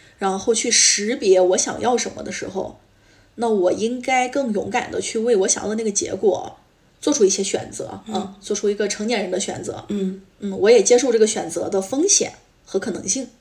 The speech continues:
Speaker 2: 嗯。
Speaker 1: 嗯。
Speaker 2: 我在跟你一起去做对话的那些过程中，我一直会感受到你的这个笃定。
Speaker 1: 嗯。
Speaker 2: 但我其实一直有一个很好奇的问题，就是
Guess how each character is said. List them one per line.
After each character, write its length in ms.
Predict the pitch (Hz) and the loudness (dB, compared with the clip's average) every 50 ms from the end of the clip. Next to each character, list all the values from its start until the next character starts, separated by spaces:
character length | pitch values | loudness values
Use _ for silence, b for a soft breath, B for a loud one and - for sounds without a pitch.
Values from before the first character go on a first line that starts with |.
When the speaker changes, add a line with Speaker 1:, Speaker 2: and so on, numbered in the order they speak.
| _ _ _ - | _ _ _ -8
Speaker 2:
嗯。 300 | 214 214 208 190 190 190 | -6 -4 -4 -4 -6 -6
Speaker 1:
嗯。 220 | 226 208 202 214 214 B B B B B B | -8 -8 -8 -8 -14 B B B B B B
Speaker 2:
我 180 | - - 202 196 | -4 -4 -2 0
在 220 | 190 277 285 285 | 4 4 4 4
跟 280 | 285 - 302 302 311 294 | 4 4 4 6 6 6
你 200 | 262 196 170 156 | 6 4 2 0
一 120 | - 240 | -2 -2
起 360 | 233 - - - - 180 170 | -2 0 0 0 0 0 -4
去 260 | 170 - - - 214 | -4 -6 -6 -6 -6
做 260 | 196 196 - 226 202 196 | -6 -6 -4 -2 -2 0
对 200 | 196 220 214 208 | 0 -2 -4 -4
话 240 | 208 226 220 208 | -4 -4 -4 -4
的 140 | 208 196 180 | -4 -2 -2
那 140 | 185 190 202 | -2 -2 -2
些 200 | 202 - 220 208 | -2 -2 -4 -4
过 200 | 202 - 233 202 | -6 -4 -6 -6
程 220 | 196 196 202 190 190 | -4 -4 -4 -4 -2
中， 200 | 190 202 208 208 | -2 -4 -4 -2
我 100 | 175 - | 0 4
一 140 | 285 330 320 | 4 4 4
直 160 | - - 185 | 4 -2 -4
会 160 | 180 214 208 | -2 -4 -4
感 260 | 208 - 190 - 190 | -2 -2 -2 -2 -2
受 140 | 190 202 196 | -4 -2 -2
到 160 | 180 180 180 | 0 0 0
你 160 | 185 170 160 | 0 0 -2
的 100 | 156 160 | -2 -4
这 160 | 160 - 180 170 | -2 -2 -4 -2
个 100 | 170 156 | -2 -4
笃 200 | 156 - 147 - | -6 -6 -8 -4
定。 280 | - 175 170 147 147 - b b b b b b b b b b b b b b b b b b b b b | 0 0 0 0 0 -4 b b b b b b b b b b b b b b b b b b b b b
Speaker 1:
嗯。 80 | - 214 | 0 4
Speaker 2:
但 100 | 214 320 277 | 4 6 6
我 80 | 208 | 4
其 120 | 208 - 214 | 2 0 0
实 120 | 226 247 | 0 0
一 120 | 262 262 | 0 0
直 180 | 254 - 214 226 | 0 -2 0 0
有 140 | 220 202 170 | 2 2 2
一 140 | 160 160 147 | 2 2 0
个 260 | 175 180 190 190 196 | 0 0 2 2 0
很 220 | 190 - 165 175 | 0 -2 -2 -2
好 200 | 170 - 220 196 | 0 0 0 2
奇 140 | 196 196 - | 2 0 0
的 100 | 170 175 | 0 -2
问 140 | 180 185 180 | 0 -2 -4
题， 140 | 175 175 170 | -4 -4 -6
就 100 | 196 208 | -4 -4
是 280 | 208 202 190 185 190 | -4 -4 -4 -4 -6